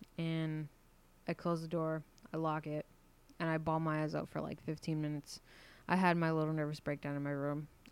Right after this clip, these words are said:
I was super depressed. I was just telling myself over and over again that it's, this is mostly on me because I should be working right now. I should have a job by now, and I,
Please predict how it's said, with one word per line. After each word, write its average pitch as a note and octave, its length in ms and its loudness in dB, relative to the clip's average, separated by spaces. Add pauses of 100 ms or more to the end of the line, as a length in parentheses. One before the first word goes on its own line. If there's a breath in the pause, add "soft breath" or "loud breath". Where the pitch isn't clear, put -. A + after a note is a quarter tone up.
I D#3 60 0
was D#3 140 -2
super E3 200 -6
depressed. D3+ 600 -4 (200)
I D#3+ 100 2
was D#3+ 220 0
just - 380 -8 (720 soft breath)
telling G3+ 320 8
myself F3+ 560 6
over F3 380 6
and F3 80 6
over F3 280 6
again D#3+ 540 2
that D#3 300 0 (640)
it's, - 320 -2 (160)
this F#3 380 2
is F#3 260 0 (260)
mostly G3+ 540 6
on G#3 240 8
me B3 160 8
because E3+ 360 2
I D#3+ 100 6
should E3 160 -4
be F3 100 2
working F#3 380 2
right D#3 180 2
now. D#3 240 2
I D#3 140 4
should F3 180 0
have F3 180 4
a E3+ 60 2
job F#3 340 6
by D#3+ 140 4
now, D#3+ 300 4
and D#3 80 0
I, D#3+ 160 0